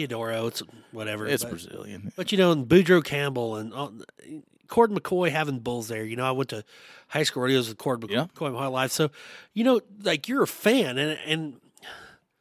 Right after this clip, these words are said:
Speaker 1: I don't know. I think the people that write those shitty messages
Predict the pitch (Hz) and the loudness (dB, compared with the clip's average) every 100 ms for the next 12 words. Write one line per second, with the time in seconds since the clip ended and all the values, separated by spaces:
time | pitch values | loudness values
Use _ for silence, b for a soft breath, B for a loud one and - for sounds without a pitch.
0 | _ 196 196 135 147 143 156 302 - - | _ -2 0 2 2 2 0 -2 -2 -4
1 | 165 147 127 117 - b b b - 147 | -4 -4 -4 -6 -8 b b b -10 -10
2 | 123 180 254 240 - - 123 160 196 - | -2 2 2 0 -6 -18 0 0 2 -2
3 | - - - - 240 220 151 156 - 117 | -2 0 2 4 6 6 4 2 0 -4
4 | 107 | -6